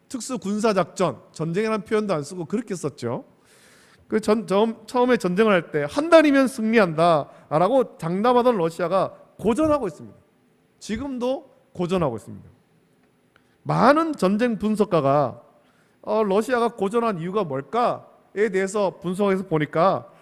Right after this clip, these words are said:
러시아의 보급이 원활하지 않아서 실패했다라는 거예요. 전쟁 준비를 철저하지 않았고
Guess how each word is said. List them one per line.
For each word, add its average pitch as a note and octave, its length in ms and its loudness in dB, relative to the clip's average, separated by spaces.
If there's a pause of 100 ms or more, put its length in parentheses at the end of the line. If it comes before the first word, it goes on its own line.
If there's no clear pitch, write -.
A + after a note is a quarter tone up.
(220)
러시아의 A3 720 4
보급이 A3 580 0 (280)
원활하지 F#3+ 560 0
않아서 D#3 480 -4
실패했다라는 G3+ 1200 -8
거예요. E2+ 120 -20 (540)
전쟁 G3 400 -4
준비를 A3+ 340 -2
철저하지 A3+ 480 -2
않았고 G#3 580 -2